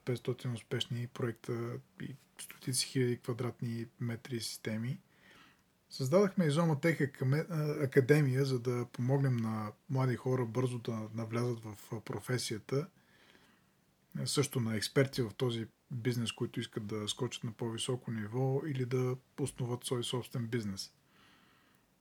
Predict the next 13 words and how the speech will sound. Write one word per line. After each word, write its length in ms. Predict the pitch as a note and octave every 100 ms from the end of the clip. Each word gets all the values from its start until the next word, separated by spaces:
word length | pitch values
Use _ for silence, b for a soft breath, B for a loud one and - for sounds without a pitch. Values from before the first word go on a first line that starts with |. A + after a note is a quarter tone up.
| _ _ -
Аз 100 | G#3
започнах 400 | F#3+ F#3+ F#3 E3
с 40 | C#3
този 220 | E3 C#3
бизнес 360 | C3 C#3 C3+ -
съвсем, 480 | B2+ - B2+ B2
а, 140 | A#2 A2+
случайно. 500 | - G#2 - A#2 G#2
Не 60 |
съм 240 | G#2 B2+ A#2+
го 80 | G#2
планирал 560 | A2+ G#2 C3 C3+ A2+
или 280 | G#2+ G#2+